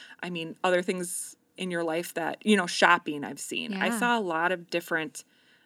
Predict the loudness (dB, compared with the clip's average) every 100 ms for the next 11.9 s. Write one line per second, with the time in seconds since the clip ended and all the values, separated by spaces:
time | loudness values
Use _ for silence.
0 | _ -6 0 0 2 -4 -4 -2 2 4
1 | 6 4 2 -2 -2 -4 -6 2 2 2
2 | 0 -2 -2 -6 -6 -6 -2 4 4 4
3 | 0 0 -2 -14 _ _ _ -8 -2 0
4 | 0 -2 -4 -4 -4 -6 -10 _ -20 -20
5 | -20 _ _ -4 4 8 8 6 -4 -14
6 | -8 -2 -2 0 -2 -2 0 -2 0 0
7 | 0 -2 0 -2 -2 -6 -6 -4 -4 -4
8 | -6 -4 0 2 4 4 2 0 -4 -8
9 | -8 -6 -4 -2 -2 -2 -2 4 4 4
10 | 0 -6 _ -4 6 6 6 2 0 0
11 | -2 -4 0 2 2 -2 -4 -4 -6